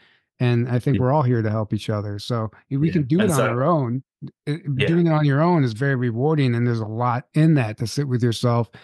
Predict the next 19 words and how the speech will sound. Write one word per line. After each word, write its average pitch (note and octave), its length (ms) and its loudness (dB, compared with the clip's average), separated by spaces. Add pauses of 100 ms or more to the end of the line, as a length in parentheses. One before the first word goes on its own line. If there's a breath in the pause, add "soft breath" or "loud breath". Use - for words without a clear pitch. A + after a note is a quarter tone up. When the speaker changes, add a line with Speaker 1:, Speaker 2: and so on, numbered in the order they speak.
(240 loud breath)
Speaker 1:
face B2+ 220 0
yourself, A#2+ 400 0
look C3+ 140 0
in B2 60 2
the A2+ 60 2
mirror, A2+ 380 2 (300 loud breath)
all B2 160 2
that A#2+ 180 2
stuff. G#2 260 -2 (100)
But B2+ 220 0 (520 soft breath)
Speaker 2:
Mm. F#2 100 0
Speaker 1:
it's F#2 120 -2
okay B2 260 2
to A#2+ 40 2
ask A2 200 0
for G2+ 80 -4
help G2 240 -6
too. G2+ 180 -8 (720)
Speaker 2:
Yeah, A#2 380 0